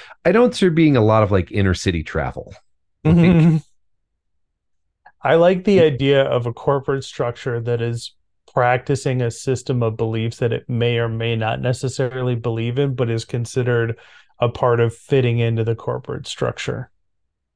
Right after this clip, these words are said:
Speaker 2: You know?
Speaker 1: But that's, like, every corporation. <laughs>
Speaker 2: I know, it means that
Speaker 1: Like, our
Speaker 2: that
Speaker 1: values are, we live for our values. <laughs>
Speaker 2: Well, you know, and then you have those people that are like, "Why are we even doing this? It doesn't make any sense." You know what I mean?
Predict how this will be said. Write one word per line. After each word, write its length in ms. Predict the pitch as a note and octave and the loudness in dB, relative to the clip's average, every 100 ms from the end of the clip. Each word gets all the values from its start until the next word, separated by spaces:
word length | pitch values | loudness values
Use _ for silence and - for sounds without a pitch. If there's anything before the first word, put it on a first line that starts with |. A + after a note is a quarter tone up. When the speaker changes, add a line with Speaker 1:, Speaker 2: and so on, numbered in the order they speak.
| _ _ _ _ - | _ _ _ _ -4
Speaker 2:
You 100 | B2 | -2
know? 140 | A2 - | 0 0
Speaker 1:
But 160 | G#2 | -2
that's, 240 | G#2+ A2 - | -2 -2 0
like, 180 | B2+ | 0
every 280 | A2 A2+ A2+ | 2 2 2
corporation. 720 | - G#2+ G2+ G2+ G2+ A2 - - - _ | 2 0 2 2 2 0 -8 -12 -16 _
<laughs> 300 | - - - | 0 0 2
Speaker 2:
I 80 | |
know, 220 | D3+ G#3 D3 | 4 6 6
it 140 | C3 | 4
means 300 | C3+ D3+ C3 | 2 2 4
that 180 | D3 D3 | 4 4
Speaker 1:
Like, 180 | D3+ - | 2 0
our 140 | E3+ A3 | 4 4
Speaker 2:
that 60 | |
Speaker 1:
values 640 | E3 F#3 A#3 G#3 B2 G#2+ A#2 | 6 4 6 4 4 2 2
are, 420 | E3 C#3+ F#2+ G#2 - | 2 4 2 -2 -2
we 180 | G3+ | 0
live 280 | B3 D3+ C4+ - | 2 2 2 0
for 140 | A#2+ | 2
our 160 | A#2 A2 | 2 2
values. 720 | A2+ E3+ B2 F#2 F#2 B2 - - | 0 -2 -2 -4 -4 -6 -12 -16
<laughs> 40 | - - - - G3 _ - | -14 -10 -10 -6 -6 _ -4
Speaker 2:
Well, 200 | G#3 A3+ | 2 4
you 220 | G#3+ C4+ | 4 4
know, 200 | G3 D3 | 4 4
and 120 | D3 | 4
then 140 | D3 F3 | 2 2
you 100 | F#3 | 2
have 140 | F3+ | 2
those 180 | E3 F3 | 2 -4
people 300 | - F3 F3 | -2 -4 0
that 160 | D#3+ D3+ | 2 4
are 140 | C#3 | 4
like, 160 | C3+ C3+ | 0 0
"Why 180 | C3+ D3 | -2 0
are 100 | D3+ | -2
we 180 | D3 | -4
even 280 | D3 C#3 C3+ | -6 -8 -10
doing 320 | B2 C3+ C#3+ | -6 -6 -6
this? 240 | A2+ G#2+ - | -8 -10 -10
It 80 | B2+ | -6
doesn't 280 | A#2+ A#2 | -4 -4
make 220 | A#2+ A#2+ B2 | -4 -4 -4
any 200 | A2+ A2+ | -4 -6
sense." 460 | - B2+ - - - | -4 -4 -6 -12 -12
You 100 | - | -10
know 100 | - | -8
what 120 | - | -8
I 60 | - | -10
mean? 300 | - - | -10 -12